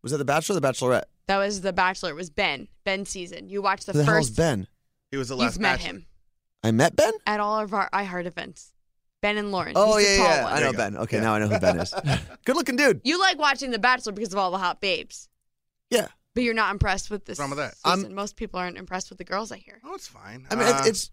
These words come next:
Speaker 1: listen, the
Speaker 3: Corinne's
Speaker 1: girls
Speaker 3: sa-, oh, sorry.
Speaker 1: Uh,
Speaker 3: Cor-, Corinne's saving the show.
Speaker 1: She is.
Speaker 3: Yeah.
Speaker 1: And I think the girls on the show are obviously better than most of the girls I'd see every day, so I'm gonna still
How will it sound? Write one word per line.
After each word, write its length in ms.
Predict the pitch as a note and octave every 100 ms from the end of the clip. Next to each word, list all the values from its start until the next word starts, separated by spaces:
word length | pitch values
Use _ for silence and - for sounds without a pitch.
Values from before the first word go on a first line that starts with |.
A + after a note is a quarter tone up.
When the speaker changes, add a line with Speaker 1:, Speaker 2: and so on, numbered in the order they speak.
| -
Speaker 1:
listen, 400 | E3+ E3 G#2+ F#2 _ _
the 80 | B2+
Speaker 3:
Corinne's 180 | - -
Speaker 1:
girls 400 | F#3+ G3 E3+ - _ _ G#2+
Speaker 3:
sa-, 60 |
oh, 40 | G2+
sorry. 200 | G#2 - _ -
Speaker 1:
Uh, 80 | G#2+
Speaker 3:
Cor-, 160 | F3+ - -
Corinne's 260 | F3+ E3+
saving 260 | D#3+ C3+ A2+
the 40 |
show. 180 | - - _ _ _ _ _
Speaker 1:
She 160 | - F3+
is. 260 | C#3+ - -
Speaker 3:
Yeah. 100 | G2+ - _ _ D#3
Speaker 1:
And 80 |
I 80 | E3+
think 180 | F3+ F3
the 80 | E3
girls 280 | D#3+ F#3 E3+
on 40 |
the 60 | D3+
show 240 | G3 F#3 E3
are 120 | C#3
obviously 580 | C#3+ C#3+ C#3 D3 C3 G#2+ _ _ _ _ _ _ _ _
better 300 | D3 D#3 D#3+
than 120 | D3
most 200 | C#3 D3+
of 60 | D3+
the 60 | C3+
girls 220 | C#3+ C#3
I'd 140 | C#3+
see 200 | - D#3
every 220 | C#3 C3+
day, 280 | B2+ D#3 C3+
so 380 | - C#3+ B2+ A2+ -
I'm 140 | A#2 B2+
gonna 140 | A#2+
still 340 | - C3 A2